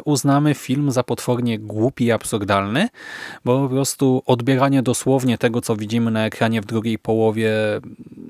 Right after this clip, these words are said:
no nie ma sensu, tak? To rzeczywiście będzie wytrącać i ja myślę, że to jest główna przyczyna tych licznych negatywnych recenzji. Ludzie po prostu zwyczajnie odbili się od tego filmu w tym momencie i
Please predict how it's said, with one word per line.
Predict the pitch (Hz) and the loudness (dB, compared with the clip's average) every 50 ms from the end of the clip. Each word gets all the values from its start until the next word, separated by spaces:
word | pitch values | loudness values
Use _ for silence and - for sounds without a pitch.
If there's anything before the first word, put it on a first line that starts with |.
| - - | -14 -6
no | 110 120 127 | -2 0 2
nie | 139 143 | 2 2
ma | 135 131 | 2 2
sensu, | 117 - - 120 113 101 - - - - | 2 2 2 2 2 0 -2 -6 -6 -2
tak? | - 107 - - | -2 -2 -2 -2
To | 120 110 | -2 -2
rzeczywiście | 120 110 - 131 123 - - 117 | -2 -4 -6 -6 -6 -2 0 0
będzie | 117 113 120 110 | 0 2 0 0
wytrącać | 113 110 - - 120 117 123 - 190 185 - - | -2 -2 -2 -2 -2 0 0 0 0 0 0 0
i | |
ja | 156 151 | 0 2
myślę, | 160 180 - - 185 | 2 2 0 0 0
że | 160 160 | 0 0
to | - 175 175 | 2 2 2
jest | 175 165 156 | 2 2 2
główna | 131 139 156 147 151 151 139 | 2 2 2 4 4 2 2
przyczyna | - - - 113 - 135 135 131 127 131 131 - - - - - - - | 2 0 -4 -4 0 0 2 2 2 0 0 -4 -10 -18 -18 -18 -16 -6
tych | - 135 127 - | -4 -2 0 2
licznych | 131 135 - - - 127 - - | 2 0 2 2 0 0 2 2
negatywnych | 123 113 120 - - 120 110 110 92 98 | 2 2 2 2 2 2 2 0 0 0
recenzji. | 110 101 - - - - - - - _ _ _ - - - - - - - - - | -2 -2 -2 -4 -10 -10 -12 -18 -20 _ _ _ -20 -18 -16 -16 -14 -14 -12 -4 0
Ludzie | 131 160 160 180 175 170 156 139 - _ | 2 2 4 4 4 2 2 0 -2 _
po | - 139 | -6 -4
prostu | - 151 143 - - 143 | -2 -2 -2 -2 -2 -2
zwyczajnie | 127 131 139 - - 143 143 143 143 131 | -2 -4 -2 2 2 2 4 4 4 2
odbili | 131 113 113 117 117 117 127 147 147 123 113 | 2 0 -2 -8 -8 -4 -2 0 2 2 2
się | - - - - - - - _ _ _ | 0 0 -2 -4 -4 -4 -8 _ _ _
od | - 127 120 _ | -6 -6 -4 _
tego | - - 113 117 113 | 0 2 2 2 0
filmu | - - 117 107 104 110 113 | 2 2 2 2 2 2 0
w | - - | 0 0
tym | 123 113 | 0 0
momencie | 113 110 107 107 107 110 - - 147 180 226 - - - - - - - - - - - - - - _ _ - | 0 0 0 0 -2 -2 0 2 2 2 2 0 -6 -16 -16 -14 -14 -12 -12 -12 -12 -12 -14 -16 -18 _ _ -2
i | 170 185 190 185 | 0 0 0 -2